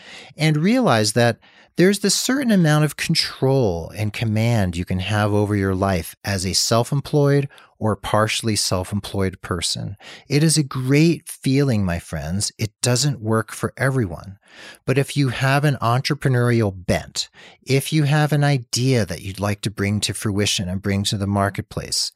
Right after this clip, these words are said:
think about how you could spend your time making that happen and creating something that you can be really proud of.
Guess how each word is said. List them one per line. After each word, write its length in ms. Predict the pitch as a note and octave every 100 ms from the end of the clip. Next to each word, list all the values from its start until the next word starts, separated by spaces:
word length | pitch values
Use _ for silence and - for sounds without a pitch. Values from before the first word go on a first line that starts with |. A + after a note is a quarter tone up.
| _ - - - _
think 300 | - A3 A#3+
about 340 | - G#2 F2 F2+
how 140 | A2+
you 180 | A#2+ B2+
could 180 | G#2+ -
spend 420 | - B2+ C3 C#3
your 180 | C#3 C3+
time 540 | - F#2 E2+ D#2+ F2+ _ _ - -
making 460 | G#2+ A2+ C3 C3+
that 180 | B2+ A#2
happen 540 | G2 G2 F2+ F2+ E2 E2
and 240 | - F#2
creating 580 | - G2+ G#2+ A#2 A#2 G#2+
something 460 | - F2+ E2 F2
that 160 | E2+ E2+
you 180 | F#2 F#2+
can 160 | G#2
be 160 | F#2 F#2
really 320 | F#2 F2+ E2+
proud 480 | - - D#2 D2+ D2
of. 360 | C#2 F#2+ -